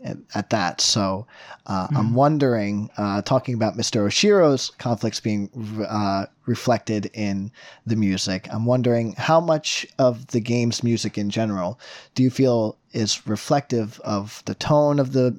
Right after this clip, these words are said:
Speaker 1: the game, the game's, uh, overall message? Were there
Speaker 2: Mm.
Speaker 1: things that you,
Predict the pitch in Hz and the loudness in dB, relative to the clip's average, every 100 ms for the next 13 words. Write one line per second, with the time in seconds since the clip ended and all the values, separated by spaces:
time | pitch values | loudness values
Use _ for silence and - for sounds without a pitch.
0 | - 127 127 131 127 123 123 120 110 107 | -8 -12 -2 0 2 2 2 0 -2 -2
1 | 104 98 - - - - - 110 104 101 | -2 -2 -4 -6 -12 -20 -6 -2 0 -2
2 | - 131 117 104 98 107 113 - 113 117 | -2 0 2 2 2 0 0 0 0 -2
3 | - - - - - - 127 123 113 - | -4 -4 -6 -12 -20 -10 0 2 2 4
4 | 139 131 143 143 131 120 110 - | 2 2 0 2 0 0 -2 -8